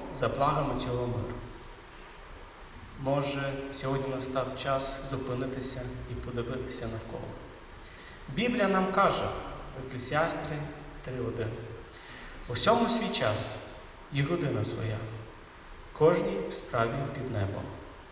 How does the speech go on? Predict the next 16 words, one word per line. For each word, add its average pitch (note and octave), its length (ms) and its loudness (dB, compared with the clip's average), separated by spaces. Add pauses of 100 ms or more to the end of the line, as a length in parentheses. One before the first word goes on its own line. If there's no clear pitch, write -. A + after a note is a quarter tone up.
(280)
Матвія C#3+ 520 0 (420)
шість B2+ 340 -4
тридцять A#2 320 -4
три. A2+ 100 -4 (880)
Шукайте A3 760 6
ж - 340 0
найперше E3 680 4 (140)
Царство E3 480 2 (100)
Божого G#2 380 2 (1160)
і C3+ 60 -2
правди C3 520 6
Його, G#2 340 2 (440)
а A2 60 8
все F#3 300 2
це E3+ 300 2
вам B2+ 360 4